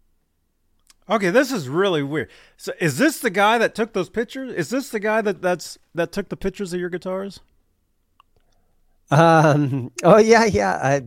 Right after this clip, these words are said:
Speaker 2: uh, J P that owns Gibson, right? The, the new C E O of Gibson. Man, look at that look on my face. Am, am I like a cocky M F or what?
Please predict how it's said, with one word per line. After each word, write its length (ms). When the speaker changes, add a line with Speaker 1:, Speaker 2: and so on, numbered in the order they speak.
Speaker 2:
uh, 120
J 260
P 360
that 200
owns 280
Gibson, 520
right? 420
The, 100
the 120
new 240
C 380
E 60
O 80
of 160
Gibson. 400
Man, 220
look 100
at 80
that 160
look 180
on 140
my 140
face. 400
Am, 180
am 240
I 140
like 240
a 80
cocky 580
M 220
F 260
or 100
what? 500